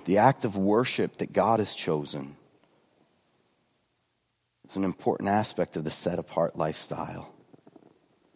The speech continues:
Saying, "If you want to worship with me, you need to share your bread with those who don't have it. You need to open your home."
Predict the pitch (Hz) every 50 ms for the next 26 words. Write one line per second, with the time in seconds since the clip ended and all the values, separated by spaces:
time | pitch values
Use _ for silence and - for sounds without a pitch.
0 | _ _ _ _ _ _ _ _ _ _ - - 127 120 107 92 - 107 110 113
1 | 120 110 101 92 95 107 113 117 - - 92 - - 90 78 85 82 78 73 71
2 | 69 - - _ - - - - - - - - _ _ _ _ _ _ _ _
3 | - - _ - _ _ _ _ _ _ - - - _ _ _ _ _ _ _
4 | _ _ - - 98 101 117 123 107 85 80 - - 113 113 104 92 82 80 71
5 | 71 101 107 107 92 82 80 76 - 92 85 90 - - 90 78 76 80 - -
6 | - - 120 120 95 85 - - - 92 98 113 107 92 - - - 107 110 -
7 | - - 87 85 80 78 - - - 117 113 107 92 80 78 78 85 90 -